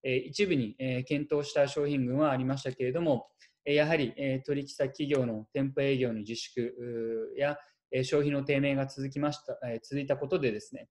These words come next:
えー、八十七億五千万、うん、対前期比十二点一パーセント減という数字になりました。えー、コンタクトレンズに関しましては、えー、先ほども申し上げましたように、えー、中国での販売と、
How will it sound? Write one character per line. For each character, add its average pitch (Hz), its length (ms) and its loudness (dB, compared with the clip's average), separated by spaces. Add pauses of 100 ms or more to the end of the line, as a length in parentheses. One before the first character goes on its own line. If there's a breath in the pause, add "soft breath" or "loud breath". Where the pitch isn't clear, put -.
(440 soft breath)
え 135 140 4
ー、 - 20 0
八 139 260 -2
十 143 200 0
七 139 220 0
億 127 180 -4
五 120 140 -2
千 139 220 0
万、 123 320 0
う 117 180 -8
ん、 113 40 -12
対 139 320 4
前 135 200 0
期 135 100 -12
比 113 260 -4
十 135 160 -2
二 135 220 2
点 113 240 -4
一 117 140 -14
パ 123 160 -4
ー 127 80 -4
セ 135 100 -8
ン 120 80 -4
ト 113 100 -8
減 135 280 -2
と 113 360 -6
い 139 80 -4
う 147 80 -4
数 120 220 -4
字 123 140 -6
に 135 60 0
な 104 80 -4
り 98 80 -14
ま - 100 -20
し - 80 -20
た。 - 80 -20 (1300 soft breath)
え 139 140 2
ー、 135 40 -2
コ 180 120 0
ン 190 80 0
タ 214 100 4
ク 214 80 -12
ト 196 100 6
レ 196 120 4
ン 185 60 0
ズ 160 100 -4
に 135 120 2
関 135 220 0
し 135 100 -8
ま 143 140 0
し 139 60 -8
て - 80 0
は、 107 260 0 (320 loud breath)
え 127 220 2
ー、 123 40 -2
先 139 240 0
ほ 156 60 6
ど 151 80 2
も 147 120 4 (160)
申 139 60 -6
し 160 60 0
上 143 80 4
げ 143 80 0
ま 147 160 0
し - 60 -10
た 135 80 0
よ 123 120 4
う 110 40 0
に、 104 240 -6
え 123 120 -8
ー、 127 40 -10
中 185 260 4
国 170 140 4
で 170 140 2
の 156 140 2
販 127 200 2
売 117 220 2
と、 131 280 0